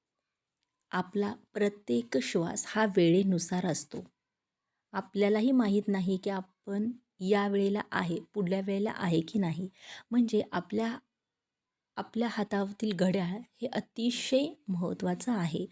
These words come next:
आणि ते घड्याळसुद्धा सकारात्मक ऊर्जेंनी भरलेलं असतं आणि म्हणून आपलं घड्याळ इतर कोणालाही कितीही प्रसंग आला तरी देऊ नये. आपलं घड्याळ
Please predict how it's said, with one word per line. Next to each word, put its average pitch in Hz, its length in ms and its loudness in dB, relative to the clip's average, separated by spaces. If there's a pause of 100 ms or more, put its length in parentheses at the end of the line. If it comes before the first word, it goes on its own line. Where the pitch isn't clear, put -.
(380)
आणि 208 300 0 (680)
ते 269 80 -2
घड्याळसुद्धा 202 840 0 (360)
सकारात्मक 202 880 -2
ऊर्जेंनी 196 540 4
भरलेलं 180 560 4
असतं - 340 -4 (720)
आणि 185 220 2
म्हणून 202 380 2 (360)
आपलं 202 480 0
घड्याळ 175 340 0 (300)
इतर 196 380 -2
कोणालाही 196 920 0 (300)
कितीही 214 540 0
प्रसंग 202 600 2 (200)
आला 180 280 -4 (160)
तरी 185 320 -2 (140)
देऊ 165 340 -2
नये. 156 240 -4 (1300)
आपलं 185 380 0
घड्याळ 196 300 2